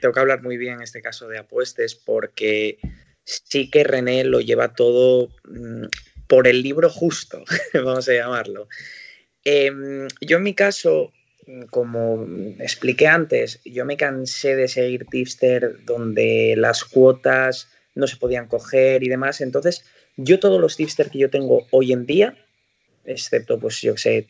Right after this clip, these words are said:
tres o cuatro, yo cojo las cuotas de ellos. Sí que tengo que decir que, mm, si una cuota vu-, vuela y demás, pues es difícil que la recalculen, pero,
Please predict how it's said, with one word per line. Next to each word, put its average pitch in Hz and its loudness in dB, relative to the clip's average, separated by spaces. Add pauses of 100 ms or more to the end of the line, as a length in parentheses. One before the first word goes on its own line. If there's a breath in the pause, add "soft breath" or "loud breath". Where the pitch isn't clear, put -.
(120)
tres 143 4
o 117 -6
cuatro, 160 0 (360)
yo 151 4
cojo 165 0
las - -2
cuotas 123 -2
de 110 -4
ellos. - -16 (2000)
Sí - 2
que 180 4
tengo 165 0
que 156 4
decir 170 0 (100)
que, 131 2
mm, 120 -6 (120)
si - -6
una 135 2
cuota 127 2
vu-, 160 6
vuela 180 2
y 151 -4
demás, 165 -6 (100)
pues - -20
es 131 -6
difícil 131 -2
que 131 4
la 127 2
recalculen, 165 2
pero, 214 2